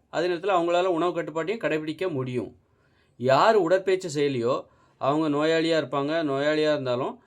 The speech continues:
அவங்க உணவு கட்டுப்பாட்டை, அவங்க உடற்பயிற்சி செய்யலைன்னா அவங்களால உணவு கட்டுப்பாட்டை கடைபிடிக்க முடியாது. அதனால உடற்பயிற்சியும் உணவு கட்டுப்பாடும் நண்பர்கள். நீங்க வந்து உணவு கட்டுப்பாட்டை கடைபிடிக்கணுமா?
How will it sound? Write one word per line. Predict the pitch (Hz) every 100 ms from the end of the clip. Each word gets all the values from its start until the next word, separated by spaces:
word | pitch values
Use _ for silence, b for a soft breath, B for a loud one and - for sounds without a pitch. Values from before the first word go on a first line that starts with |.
| b b
அவங்க | 127 147 170
உணவு | 151 151 170
கட்டுப்பாட்டை, | 165 156 156 151 147
அவங்க | 139 147 131
உடற்பயிற்சி | 143 170 175 156 135
செய்யலைன்னா | 139 143 131 131 127
அவங்களால | 135 156 143 156
உணவு | 170 143 165
கட்டுப்பாட்டை | 139 123 123 143
கடைபிடிக்க | 135 120 123 120
முடியாது. | 110 104 98 98 95 - b b
அதனால | 123 147 180
உடற்பயிற்சியும் | 151 170 180 180 165 - 165
உணவு | 143 156 151
கட்டுப்பாடும் | 139 131 123 165 233 b b
நண்பர்கள். | 123 139 165 151 123 127 92 - _ _ -
நீங்க | 143 156
வந்து | 147 170 180
உணவு | 147 175
கட்டுப்பாட்டை | 170 160 156 151
கடைபிடிக்கணுமா? | 139 139 135 131 131 131 101